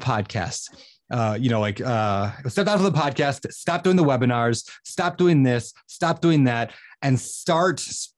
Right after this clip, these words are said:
s-, traveling with the family more, start spending deliberate time each week with my kids." And I was just looking at, like, "I don't even remember writing this, but I did it." So it was very deliberate, uh, that, that I was looking to slow down because it just got, it got a little crazy.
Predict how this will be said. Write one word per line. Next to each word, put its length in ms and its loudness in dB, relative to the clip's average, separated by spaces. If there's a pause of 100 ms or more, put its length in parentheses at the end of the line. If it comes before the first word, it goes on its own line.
(300)
s-, 180 -10
traveling 460 2
with 120 0
the 60 -4
family 380 0
more, 400 0
start 280 -2
spending 240 2
deliberate 380 2
time 200 0
each 140 -2
week 140 0
with 80 -2
my 120 0
kids." 380 -2 (320)
And 120 0
I 60 4
was 100 4
just 100 2
looking 180 2
at, 80 4
like, 320 0 (540)
"I 120 -6
don't 100 2
even 100 4
remember 280 6
writing 360 4
this, 380 -2
but 100 2
I 80 0
did 200 2
it." 180 -2
So 140 6
it 40 4
was 80 4
very 240 4
deliberate, 640 2 (280)
uh, 300 4
that, 300 0
that 160 2
I 160 2
was 300 2
looking 360 4
to 100 -2
slow 300 0
down 180 2
because 320 0 (720)
it 80 4
just 180 0
got, 280 -2
it 100 0
got 160 0
a 40 2
little 200 2
crazy. 420 -2